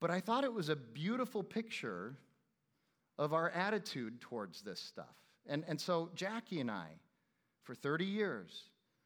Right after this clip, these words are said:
we don't loan money to a lot of people. We don't. But when we do, we understand that we're loaning it with absolutely no strings attached. There's no contract. There's no paperwork. There's no formal payback system.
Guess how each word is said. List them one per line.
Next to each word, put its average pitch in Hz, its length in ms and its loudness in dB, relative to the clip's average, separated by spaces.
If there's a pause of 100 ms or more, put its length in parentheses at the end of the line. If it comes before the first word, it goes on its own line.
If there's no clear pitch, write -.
(120)
we 165 180 6
don't 233 220 8
loan 185 440 8 (280)
money 147 400 4
to 151 120 -2
a 143 40 0
lot 117 240 0
of 131 80 -8
people. 190 200 -4
We 160 60 0
don't. 170 340 2 (1300)
But 156 140 2
when 170 220 6
we 202 120 6
do, 185 400 2 (1400)
we 160 200 2
understand 175 560 2
that 139 100 -2
we're 165 200 2
loaning 165 380 2
it 156 120 -2
with 120 180 -4
absolutely 165 560 0
no 139 160 2
strings 156 400 -4
attached. 147 420 -4
There's 110 200 -4
no 147 120 2
contract. 143 640 -2
There's 113 200 -6
no 147 120 0
paperwork. 139 640 -2
There's 107 180 -4
no 139 180 0
formal 143 400 -2
payback 139 500 -6
system. 139 460 -4